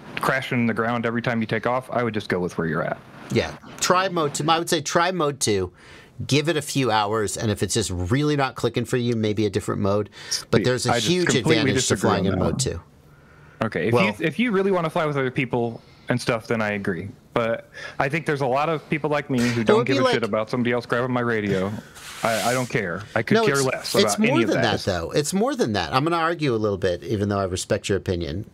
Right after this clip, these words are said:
Speaker 2: Uh, I'm gonna argue. For, 'cause, uh, it's like, it'd be like saying, uh, "I'm going to drive in the United States, but I'm gonna buy a car with right-hand drive." I don't care about fl-, driving anybody else's car. I'm only gonna drive my own car, but I'm gonna buy a right-hand drive car.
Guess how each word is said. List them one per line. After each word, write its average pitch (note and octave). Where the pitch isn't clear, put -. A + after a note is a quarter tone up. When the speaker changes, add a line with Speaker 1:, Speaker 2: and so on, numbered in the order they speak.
Speaker 2:
Uh, F2
I'm G#2+
gonna G2+
argue. F2+
For, -
'cause, -
uh, D3+
it's D#3+
like, F#3
it'd E3+
be F#3
like F#3
saying, E3+
uh, D3
"I'm E3+
going D#3
to C#3+
drive B2+
in A#2
the A#2+
United A2
States, G#2+
but A2
I'm A2
gonna A2
buy G#2
a G2
car G2
with F#2
right-hand F#2
drive." -
I E3+
don't A#3
care C3+
about G2+
fl-, C3
driving A#2
anybody G2+
else's F#2+
car. E2+
I'm C3
only D#3
gonna D#3
drive C3+
my A#2+
own G#2+
car, F#2+
but C3
I'm D3
gonna D#3
buy C#3
a B2
right-hand G2
drive F2
car. -